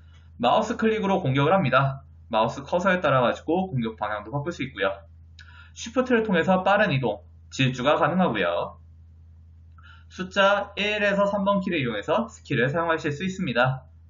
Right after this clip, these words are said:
또 R을 이용해 벽 건설도 가능한데, 어, 이, 이 게임에 사실 제가 생각하는 가장 큰 장점 중 하나는 이러한 다양한 스킬, 그리고 벽 건설을 이용해가지고 학생들이 전략적으로 게임에 참여할 수 있고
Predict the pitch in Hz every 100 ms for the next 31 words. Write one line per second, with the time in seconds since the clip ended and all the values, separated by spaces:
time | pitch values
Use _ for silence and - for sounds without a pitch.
0 | - 165 - 104 113 151 175 131 123 135
1 | - - 120 113 120 165 170 131 110 151
2 | - - - - - - - - - 50
3 | 50 - - 160 - 226 208 208 214 202
4 | 190 139 139 156 143 139 139 - 117 120
5 | 185 185 117 143 135 151 117 135 151 -
6 | 110 113 123 127 - - 120 110 117 156
7 | - - 131 - - - 110 117 - 185
8 | 180 180 131 117 110 101 - 143 220 -
9 | - - - - - 190 196 185 180 131
10 | 123 151 185 175 170 160 151 180 202 208
11 | 202 117 117 120 113